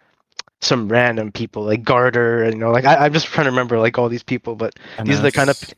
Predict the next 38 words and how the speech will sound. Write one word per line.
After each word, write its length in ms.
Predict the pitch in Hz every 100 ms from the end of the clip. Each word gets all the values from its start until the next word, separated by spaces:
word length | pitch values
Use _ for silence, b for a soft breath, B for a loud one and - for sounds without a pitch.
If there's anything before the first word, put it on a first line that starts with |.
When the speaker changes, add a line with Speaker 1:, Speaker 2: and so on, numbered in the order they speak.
| -
Speaker 1:
yeah, 200 | 127 117
and 80 |
I, 40 | 175
I, 240 | - 143 -
and 200 | 151 139
when 160 | 139
I 80 | 175
finally 360 | 160 139 156 156
got 220 | 131 117
vouched, 420 | 104 107 139 -
like, 140 | 117 104
back 220 | 117 -
then 100 | 120
you 80 | 110
had 80 |
to 80 | 113
get 160 | 117 101
vouched 400 | 101 110 123 -
to 80 | 127
these 260 | 131 135
leagues, 420 | 135 139 151 - -
like 200 | 107 - B B
I 140 | 110
H 120 | 117
C 260 | - - 117
S, 220 | 117 - -
I 160 | 113
dec, 320 | 113 117 -
like, 240 | 110 104 - B B B B
like, 80 | 120
getting 300 | 143 180 131
vouched 400 | 117 127 139 -
was, 140 | 113
like, 340 | 113 107 - - _ _ _ _ _ _ _ _ _
like, 180 | 131 -
an 100 | 120
honor 320 | 123 123 123
badge, 460 | 110 110 - - -